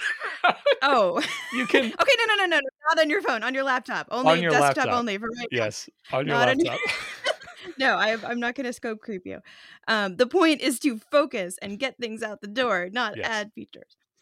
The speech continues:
Speaker 1: Good.
Speaker 2: So that kinda gets me to my next question is, you know, y-, I mean, you said your market for this is, like, TikTokers and Instagram and podcasts and stuff like that.
Speaker 1: Mm-hmm.
Speaker 2: And so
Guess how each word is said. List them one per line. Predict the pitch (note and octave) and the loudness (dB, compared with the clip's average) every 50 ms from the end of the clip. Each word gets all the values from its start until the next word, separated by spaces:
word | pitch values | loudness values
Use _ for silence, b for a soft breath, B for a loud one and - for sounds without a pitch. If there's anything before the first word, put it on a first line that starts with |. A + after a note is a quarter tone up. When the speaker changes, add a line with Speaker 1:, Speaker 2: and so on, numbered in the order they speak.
| _ - | _ -18
Speaker 1:
Good. | - - - _ _ _ _ | -16 -16 -16 _ _ _ _
Speaker 2:
So | - E4 E4 | -4 -2 2
that | D4+ E4 F4+ | 2 2 0
kinda | G4+ A#4 B4+ A4+ | 0 -4 -2 -2
gets | A#4 G4+ - | -4 -4 -2
me | F#4+ E4+ | -2 -2
to | C4 C4 | -2 -2
my | C4 A3+ | -4 -4
next | A#3+ C#4 D4+ - - | -4 -4 -6 -8 -8
question | - A#3+ A3 - - G3+ G3 F#3 F3+ - - | -8 -6 -6 -6 -8 -8 -6 -6 -8 -8 -6
is, | A3 G#3+ G#3+ G#3 G#3 G3+ F#3+ - - - - | -4 -4 -2 -4 -4 -6 -8 -10 -12 -12 -10
you | - A#3 | -8 -6
know, | A3+ | -6
y-, | A3 - G#3 G#3+ - - | -6 -8 -10 -14 -14 -10
I | - | -8
mean, | A3+ A3 A3+ | -6 -4 -4
you | A3+ A3+ | -4 -6
said | - - D#4+ | -6 -6 -6
your | D4 C#4 | -4 -4
market | B3 A#3+ A#3+ A#3+ B3 A#3 - | -4 -4 -6 -8 -10 -14 -14
for | B3 | -10
this | G#3+ G#3 G3 - - | -8 -8 -8 -10 -10
is, | F#3+ - | -14 -14
like, | F3+ F3+ - | -14 -14 -12
TikTokers | - E4+ D#4 - D#4 C4+ C4+ - C4 C4 B3+ B3+ G#3+ | -12 -12 -10 -6 -4 -4 -4 -4 -4 -6 -4 -4 -6
and | G3 G#3 | -6 -6
Instagram | A3+ C4 B3 - B3+ A#3+ A#3+ A#3+ A#3 A3+ A3 A3 A3 G#3+ G3+ F#3+ | -8 -8 -6 -8 -8 -6 -6 -6 -4 -6 -6 -8 -8 -8 -10 -10
and | F#3 F3+ F3 F3 F3 F3 F3 F3 - _ _ _ _ _ _ _ _ | -10 -10 -10 -10 -10 -12 -12 -14 -16 _ _ _ _ _ _ _ _
podcasts | - - A#3+ A#3+ A#3+ - A3+ A#3 A3+ G#3+ - - - A3 | -12 -10 -10 -10 -10 -10 -12 -12 -10 -10 -12 -14 -14 -14
and | G#3+ G#3 | -14 -12
stuff | - A3 G#3+ | -12 -12 -10
like | - G#3 G3 - | -10 -12 -12 -10
that. | G3+ F#3 F#3 F#3 _ B B B B B B B | -10 -10 -10 -10 _ B B B B B B B
Speaker 1:
Mm-hmm. | B F2 E2 E2+ - | B -16 -14 -8 -4
Speaker 2:
And | G#3 A3 G#3 | -4 -4 -2
so | - C#4 B3 A#3+ A3+ A3 A3 G#3 G#3 | 0 0 0 2 2 0 -2 -4 -6